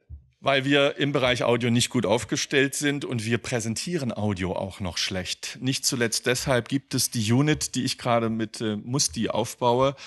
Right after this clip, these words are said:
Ähm, wir müssen uns, was Audio angeht, besser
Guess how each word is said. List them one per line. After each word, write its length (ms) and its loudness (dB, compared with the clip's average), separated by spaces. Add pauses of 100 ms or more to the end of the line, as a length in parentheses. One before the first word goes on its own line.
(360)
Ähm, 500 4 (920)
wir 160 2
müssen 240 2
uns, 440 0 (160)
was 240 -2
Audio 340 4
angeht, 680 0 (360)
besser 520 0